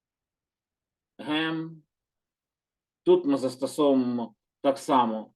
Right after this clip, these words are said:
ану, але атен і ген. Гар,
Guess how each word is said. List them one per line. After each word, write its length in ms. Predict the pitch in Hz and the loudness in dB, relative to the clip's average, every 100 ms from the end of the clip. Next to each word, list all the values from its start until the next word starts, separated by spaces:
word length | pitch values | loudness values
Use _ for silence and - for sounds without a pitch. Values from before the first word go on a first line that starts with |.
| - | -4
ану, 640 | 127 131 143 170 208 226 _ _ _ _ _ _ _ - | 2 2 4 0 -2 -8 _ _ _ _ _ _ _ -4
але 540 | 277 156 151 226 - _ _ _ _ | 0 4 2 0 -8 _ _ _ _
атен 1300 | - 156 139 - 143 135 131 135 147 156 175 214 - _ _ _ _ _ _ - | -4 -2 -2 -4 2 4 4 4 2 4 2 0 -8 _ _ _ _ _ _ -8
і 460 | 151 185 220 233 233 _ _ _ _ _ _ _ _ - | -4 -2 -4 -8 -14 _ _ _ _ _ _ _ _ -14
ген. 600 | 135 165 156 151 151 - _ _ _ _ _ _ _ _ _ _ _ _ _ _ _ _ _ _ _ _ _ _ _ _ 120 120 | -6 -2 -2 -4 -6 -12 _ _ _ _ _ _ _ _ _ _ _ _ _ _ _ _ _ _ _ _ _ _ _ _ -14 -2
Гар, 500 | 156 143 160 196 - | 2 4 2 -2 -6